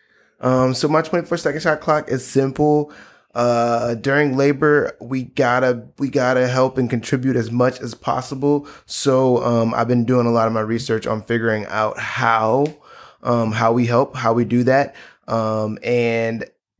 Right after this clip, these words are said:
I suggest that to everybody. Just figure out what things to say, what things not to say, how to do back massages, how to rub,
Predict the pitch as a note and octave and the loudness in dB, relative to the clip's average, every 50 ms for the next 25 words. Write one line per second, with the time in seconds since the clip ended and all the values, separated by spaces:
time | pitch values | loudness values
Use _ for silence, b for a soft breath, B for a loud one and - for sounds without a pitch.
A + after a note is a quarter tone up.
0 | _ _ _ _ _ - - B2 A#2+ - C3+ B2 G#2 C3 A#2+ A#2+ - - A#2 G#2 | _ _ _ _ _ -4 -2 -2 0 0 -2 -2 0 0 0 0 0 0 0 0
1 | - - - G#2+ A2+ A2+ - G#2+ G#2+ G#2+ G#2+ G#2+ B2 - - - C#3 B2+ C3+ C3 | -2 -4 -6 -4 -6 -4 -2 -2 -2 -2 -2 -4 -6 -4 -2 -2 0 2 2 2
2 | B2 A#2 G#2 A2 A#2+ B2+ B2 - - _ _ _ - C3 C3 C3 A#2+ - B2+ A#2+ | 2 0 0 0 0 0 0 -2 -8 _ _ _ -6 -4 -2 -2 -4 -4 -6 -4
3 | - - C3 B2+ B2+ B2 B2 - - A#2+ A#2+ A#2 G#2 A#2+ A#2 A#2 A2 A2+ - - | -2 0 2 2 2 2 0 0 0 -2 -2 0 0 -2 -2 -2 -2 -4 -4 -2
4 | A#2 A#2+ B2 A#2 A#2+ A2+ A#2+ B2 A2+ A2 B2 B2+ B2 A#2+ A#2+ G2+ B2+ A#2 A2 A2+ | 0 2 0 2 0 0 0 0 2 2 2 2 2 2 2 0 0 0 -2 -2
5 | - B2+ B2 - - A#2+ B2 A#2+ A#2+ A#2+ B2 B2+ A#2 A2+ A2+ A2+ A#2+ A#2 A#2+ A#2+ | -2 -4 -2 0 0 2 2 0 0 -2 -2 0 0 0 2 2 2 2 4 4
6 | A#2+ A#2 A2+ - | 2 0 -2 -4